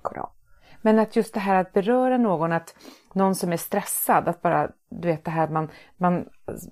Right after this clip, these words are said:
Speaker 2: spontant kan ju liksom klappa dem på ryggen eller röra vid armen. Och
Speaker 1: Mm,
Speaker 2: att bara
Speaker 1: mm.
Speaker 2: tänka på det, hur,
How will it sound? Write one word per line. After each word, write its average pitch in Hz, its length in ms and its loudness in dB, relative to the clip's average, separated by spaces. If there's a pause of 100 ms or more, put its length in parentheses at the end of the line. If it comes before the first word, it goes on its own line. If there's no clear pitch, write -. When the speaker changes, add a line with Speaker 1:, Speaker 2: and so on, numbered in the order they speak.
(120)
Speaker 2:
spontant 208 600 -2
kan 165 120 -4
ju 156 60 0
liksom 143 360 -8
klappa - 420 -4
dem 151 160 0
på 165 100 -4
ryggen 156 920 -4
eller 151 180 0
röra 151 260 2
vid 143 180 -4
armen. 175 840 -2 (400)
Och 170 80 -2
Speaker 1:
Mm, 185 220 4
Speaker 2:
att 226 80 -6
bara 170 100 0
Speaker 1:
mm. 180 120 -6
Speaker 2:
tänka 185 400 0
på 208 120 0
det, 151 180 2
hur, 156 320 -2